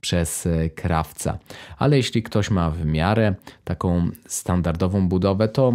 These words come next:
garnitury M T M będą wystarczające i tak naprawdę nie trzeba iść, e,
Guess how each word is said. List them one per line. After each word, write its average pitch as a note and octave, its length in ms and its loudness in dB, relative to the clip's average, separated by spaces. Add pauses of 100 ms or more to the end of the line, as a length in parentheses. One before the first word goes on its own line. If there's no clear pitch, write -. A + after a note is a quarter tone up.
(140)
garnitury F#2+ 720 -2
M F#2 200 0
T - 180 -4
M F2 180 2
będą E2+ 320 2
wystarczające F2 920 0
i E2+ 40 -2
tak D#2+ 160 -4
naprawdę E2+ 400 0
nie F2+ 160 2
trzeba F2 400 0
iść, - 520 -4 (360)
e, F2 300 2